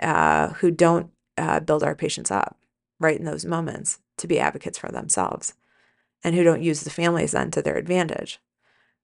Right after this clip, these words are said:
right? 'Cause when I'm operating from a place of fear and I'm super defensive and I feel really threatened, man, watch out. I'll do anything to hold on to my power,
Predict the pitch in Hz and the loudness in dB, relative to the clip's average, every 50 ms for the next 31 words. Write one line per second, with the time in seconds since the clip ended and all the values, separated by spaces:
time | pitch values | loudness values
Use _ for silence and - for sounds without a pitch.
0 | _ - 165 156 160 170 165 175 180 175 175 - 214 233 285 294 285 - 285 285 | _ 0 2 2 2 2 2 0 0 0 2 2 2 2 2 2 4 4 4 4
1 | 277 - 254 220 208 202 - 196 190 - 180 - 202 196 185 165 160 151 - - | 4 0 0 0 0 0 0 -2 -2 -2 -2 0 0 2 2 0 -2 -4 -6 -8
2 | 175 175 170 - 165 - - - 202 196 - - 57 55 55 - - - _ _ | -6 -6 -4 -6 -6 -4 -4 -4 -2 -2 -2 -2 -2 -2 -4 -6 -8 -12 _ _
3 | _ - - - _ _ _ - 165 165 160 - 170 175 165 160 160 165 - 170 | _ -20 -20 -20 _ _ _ -6 -4 -4 -4 -2 0 0 2 2 2 0 0 2
4 | 240 247 254 - 185 175 170 165 165 - - - 170 175 180 180 - 170 170 - | 4 4 4 4 2 0 -2 -4 -4 -6 -6 -6 -4 -2 0 0 -2 -2 -2 -2
5 | - 175 - 196 196 190 160 147 - - _ _ _ _ _ _ _ _ _ _ | -2 -2 0 2 2 2 2 0 -2 -4 _ _ _ _ _ _ _ _ _ _
6 | _ _ _ _ _ _ _ _ _ - - 175 170 202 170 190 196 208 208 - | _ _ _ _ _ _ _ _ _ -6 -4 0 2 4 4 4 4 2 0 0
7 | 170 160 156 147 147 165 151 143 143 139 143 143 - - 143 175 190 208 196 - | -2 -2 -2 0 2 4 4 4 2 0 -2 -4 -4 -4 -2 0 0 2 2 2
8 | - - - 165 - | 0 -2 -6 -8 -16